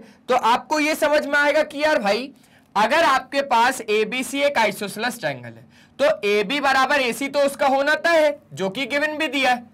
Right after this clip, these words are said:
अच्छा, अगर एबी बराबर एसी है तो एबी के अपोजिट ये वाला एंगल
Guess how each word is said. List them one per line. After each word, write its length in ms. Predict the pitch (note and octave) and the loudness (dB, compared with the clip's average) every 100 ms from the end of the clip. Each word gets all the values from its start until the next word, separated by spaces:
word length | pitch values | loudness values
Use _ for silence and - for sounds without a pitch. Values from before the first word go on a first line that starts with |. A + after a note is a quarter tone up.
| _ | _
अच्छा, 300 | F3 E3 B2+ - - - _ - | -8 -6 -10 -12 -20 -20 _ -2
अगर 380 | G3+ A#3+ E4 D#4+ G#3 | 0 0 -2 0 0
एबी 300 | A3 A3 D#4 | 0 0 0
बराबर 460 | C#4+ C#4 C4+ D4+ G#3 | 2 2 2 0 0
एसी 380 | A3 G#3+ A#3+ | -2 -4 -4
है 180 | F#3 F#3 G#3+ | -2 -4 -2
तो 200 | C#4+ D4 G#3 | -4 -2 0
एबी 280 | G#3+ A3 | 0 0
के 120 | C4 C#4+ | -2 -2
अपोजिट 540 | C4+ C#4 C4+ D4+ D4+ | -2 -2 -4 -6 -6
ये 100 | C#4 | -4
वाला 260 | C#4+ D4 D4 | -2 0 -2
एंगल 320 | C#4+ D4 C#4+ | -2 -4 -4